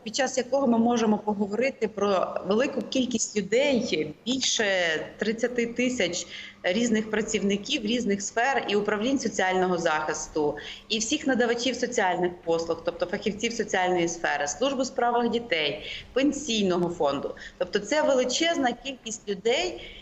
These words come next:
які в кожній сфері щодня допомагають іншим людям, що потрапили в складні життєві обставини, переживають якесь горе,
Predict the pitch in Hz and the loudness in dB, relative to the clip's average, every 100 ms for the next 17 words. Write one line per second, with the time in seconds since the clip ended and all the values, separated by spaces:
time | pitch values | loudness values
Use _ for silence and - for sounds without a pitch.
0 | - - 254 254 311 349 - 247 285 247 | -8 -2 -2 0 0 0 0 2 4 4
1 | 220 190 - 262 339 277 226 - - 269 | 2 0 0 0 2 0 0 -2 -2 -2
2 | 202 180 156 - - - - 208 240 240 | 0 0 0 -2 -12 -20 -2 0 4 4
3 | 247 262 262 190 180 - - 247 240 - | 4 2 4 2 2 -4 -6 -4 -2 0
4 | 202 220 302 220 214 214 208 208 226 233 | -2 0 2 2 2 -2 -2 0 0 2
5 | 202 190 - 185 220 247 254 262 262 254 | 0 0 -2 0 2 2 2 2 2 2
6 | - - 165 156 147 151 190 196 202 220 | -2 0 2 2 0 -2 0 0 2 2
7 | 269 262 247 254 220 185 180 165 147 | 2 2 0 2 2 4 4 4 0